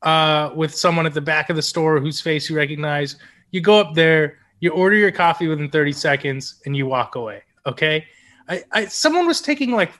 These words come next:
four minutes in front of me at the coffee shop yesterday, and I was like, "This is absurd. What is, there's literally nothing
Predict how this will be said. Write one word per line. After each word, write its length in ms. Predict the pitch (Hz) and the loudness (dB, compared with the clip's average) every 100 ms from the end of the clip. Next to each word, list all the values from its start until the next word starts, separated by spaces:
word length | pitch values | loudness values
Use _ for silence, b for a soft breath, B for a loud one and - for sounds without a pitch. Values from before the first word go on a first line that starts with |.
| - | -2
four 240 | 240 262 | 4 4
minutes 360 | 214 214 180 - | 4 2 0 -4
in 80 | 143 | -2
front 200 | 175 180 | 0 0
of 80 | |
me 100 | 160 | -2
at 80 | 135 | -4
the 80 | - | -4
coffee 320 | 151 165 165 | 0 0 0
shop 180 | 147 131 | -4 -4
yesterday, 280 | 120 - 127 | -6 -6 -6
and 80 | 135 | -4
I 20 | |
was 80 | 139 | -4
like, 140 | 139 | -6
"This 160 | 175 220 | -8 -8
is 120 | 180 | -6
absurd. 640 | 160 147 - 185 214 135 - - | -6 -4 -2 2 2 2 -4 -4
What 140 | 190 | -4
is, 140 | 165 | -4
there's 180 | 170 160 147 B B B | -6 -6 -8 B B B
literally 500 | 180 202 269 254 214 | 0 4 4 6 4
nothing 720 | 160 165 208 214 220 156 135 | 2 2 0 2 -2 -2 -6